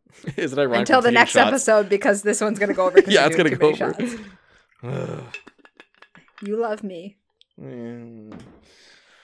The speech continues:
Speaker 1: Apple, apples.
Speaker 2: All right, apples. Woo! All right, my last cryptid is,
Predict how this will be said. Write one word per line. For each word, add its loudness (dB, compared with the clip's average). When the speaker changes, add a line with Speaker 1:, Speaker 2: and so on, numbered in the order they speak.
Speaker 1:
Apple, -14
apples. -6
Speaker 2:
All -12
right, -8
apples. 8
Woo! 6
All 6
right, 8
my 6
last 4
cryptid 0
is, 6